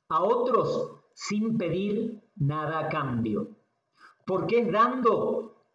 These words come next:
como recibimos. A ver, cumplir una tarea, como salvar un alma perdida, curar a un niño enfermo,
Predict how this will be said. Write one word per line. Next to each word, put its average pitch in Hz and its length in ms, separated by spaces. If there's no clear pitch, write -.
como 165 280
recibimos. 139 960
A 143 140
ver, 196 180
cumplir 185 400
una 180 180
tarea, 185 680
como 165 260
salvar 185 920
un 170 220
alma 185 360
perdida, 170 800
curar 240 880
a 160 100
un 160 180
niño 175 280
enfermo, 139 800